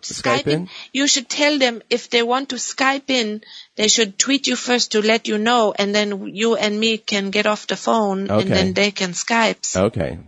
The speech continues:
Speaker 1: So if you want to Skype in, tweet in, <laughs> and then email in, and then
Speaker 2: <laughs>
Speaker 1: send a post, um, and we'll, and an, a, a,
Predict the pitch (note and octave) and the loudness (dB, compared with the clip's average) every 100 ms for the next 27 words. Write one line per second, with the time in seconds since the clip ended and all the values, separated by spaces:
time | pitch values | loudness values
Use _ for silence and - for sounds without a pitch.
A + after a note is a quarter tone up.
0 | - - F2+ F2+ A2 A#2+ D#3 E3+ - B2+ | -18 -2 0 2 4 4 4 0 0 0
1 | B2+ A#2 G#2+ G#2+ A2+ _ _ _ - C3 | 2 2 0 -2 -10 _ _ _ 0 4
2 | C#3+ G2 D#2+ E2+ F2 _ _ _ _ _ | 4 4 0 -2 -4 _ _ _ _ _
3 | - - - - _ A#2+ A#2 F3 - G3+ | -8 -8 -8 -18 _ 2 4 2 2 2
4 | E3 G#2+ F#2 F2 F2 G2 _ _ - - | 4 2 2 -2 -2 -6 _ _ -16 -10
5 | - C3+ C#3 C#3 C#3 - - - - C#3+ | 0 2 4 2 0 -4 -4 -6 0 2
6 | D#3+ - D3+ G2+ - - - - _ _ | 2 2 2 2 -2 -8 -10 -20 _ _
7 | - - - - - - A2 G#2 G2+ G2+ | -10 -6 -4 -2 -4 0 2 4 4 4
8 | - - - _ _ A2+ A2 A2 G2+ - | 0 -6 -14 _ _ 2 4 2 -2 2
9 | A2+ A2 - - - G#2 G2+ F#2+ - G2+ | 4 4 0 -10 0 2 2 0 0 0
10 | - G2+ | 2 0